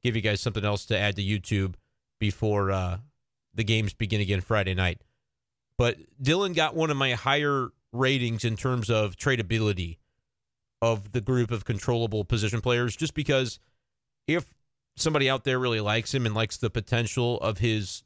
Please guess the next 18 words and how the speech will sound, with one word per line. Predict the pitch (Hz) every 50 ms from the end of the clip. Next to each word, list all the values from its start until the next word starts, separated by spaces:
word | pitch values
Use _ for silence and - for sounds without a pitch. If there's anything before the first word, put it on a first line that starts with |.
| _ -
you | 113
know, | 110 104
he | 110 117
was | 131 143
a | 160
top | - 185 170 175 -
prospect | - 127 110 101 - - - 104 110 - - 113
and | 107 101
he's | 120 131 127
had | 147 123 139 -
some | - 147 127
good | 135 131 120
major | 123 120 110 117 117
league | 110 104 98 -
seasons | - - 104 98 90 101 104 101
and | 107 101
good | 107 113 110
moments. | 107 95 92 92 98 110 - - -